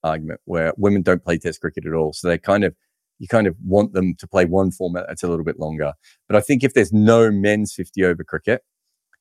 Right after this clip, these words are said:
e-, especially the way that cricket is run, if women ran women's cricket, you might actually keep the O D Is around.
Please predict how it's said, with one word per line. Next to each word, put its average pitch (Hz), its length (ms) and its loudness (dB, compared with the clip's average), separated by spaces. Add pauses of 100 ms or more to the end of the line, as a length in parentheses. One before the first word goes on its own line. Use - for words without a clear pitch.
(400)
e-, 151 140 4
especially 202 320 4
the 190 80 6
way 160 140 6
that 143 120 -4
cricket 139 260 2
is 95 140 -2
run, 95 360 4 (600)
if 170 200 2
women 139 520 4
ran 92 320 2
women's 92 280 -2
cricket, 101 380 -2 (580)
you 113 100 -2
might 185 200 2
actually 135 220 -6
keep 185 180 0
the 104 100 -4
O 98 100 0
D 92 80 -4
Is 82 220 -2
around. 131 340 -8